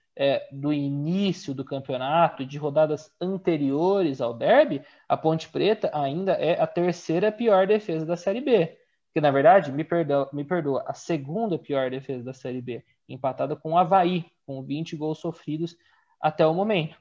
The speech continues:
Muito pelos momentos ruins de rodadas anteriores. Vejo uma evolução na defesa da Ponte Preta. Lógico, ainda longe do ideal, mas merece os elogios. Principalmente Luizão, zagueiro artilheiro, hein, João?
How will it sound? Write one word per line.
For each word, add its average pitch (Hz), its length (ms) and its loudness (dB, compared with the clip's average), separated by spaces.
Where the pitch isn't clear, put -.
Muito 143 400 -6
pelos 190 300 -2
momentos 175 400 -6
ruins 185 480 -2
de 196 80 -4
rodadas 185 420 0
anteriores. 190 720 2
Vejo 180 920 2
uma 202 260 -4
evolução 196 800 -2
na 143 140 -4
defesa 139 300 -4
da 139 60 -6
Ponte 143 240 -8
Preta. 131 380 -10
Lógico, 143 640 2
ainda 151 440 -6
longe 165 500 2
do 180 80 -2
ideal, 143 480 4
mas 143 220 -2
merece 147 400 -2
os 143 80 -8
elogios. 139 480 -6
Principalmente 170 720 -4
Luizão, 143 500 0
zagueiro 143 340 0
artilheiro, 190 500 0
hein, 185 80 0
João? 165 320 -6